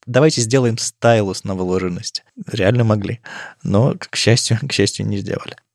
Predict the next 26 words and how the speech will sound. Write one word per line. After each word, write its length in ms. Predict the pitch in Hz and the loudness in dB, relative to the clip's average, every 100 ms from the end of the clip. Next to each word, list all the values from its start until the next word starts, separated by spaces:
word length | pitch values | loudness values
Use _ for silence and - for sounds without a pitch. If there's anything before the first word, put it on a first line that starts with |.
| _ | _
Также, 360 | 147 151 139 | -2 0 0
а, 260 | 123 123 117 | 0 -2 0
Адам 180 | 131 131 | 0 0
пишет, 240 | - 127 | -4 -2
как 140 | 127 - | -4 -4
это 80 | |
всё 160 | - 113 | -8 -4
поддерживается 1000 | 113 110 113 107 - 92 92 - - 98 | -2 0 0 0 -4 -4 -4 -2 0 0
в 80 | 98 | 2
DevTool'ах. 600 | 101 - 110 160 240 - | -2 -2 -2 2 2 -2
Пока 500 | - - 120 101 92 | -10 0 2 4 2
базово, 760 | 92 101 117 185 190 170 156 123 | -2 0 2 2 2 2 4 2
будет 400 | 95 101 101 - | 0 -6 -6 -2
лучше. 460 | 123 - 147 127 | 0 2 2 2
И 360 | 107 123 117 117 | 0 0 0 2
меня 260 | 110 113 160 | 0 2 2
ещё 240 | - 135 | 2 2
удивило, 520 | 110 107 117 185 160 | 2 2 4 6 6
а, 560 | 117 104 98 104 104 104 | 6 4 0 -2 -2 -2
вот 200 | 117 110 | -4 -6
в 80 | - | 0
самом 240 | 117 104 | 0 2
конце 340 | 110 104 - | -2 0 0
feature 300 | 170 - - | 0 -2 -2
detection, 500 | 104 104 180 - 107 107 | -4 0 0 0 -6 -6
а, 480 | 101 98 101 107 | -6 -4 -4 -4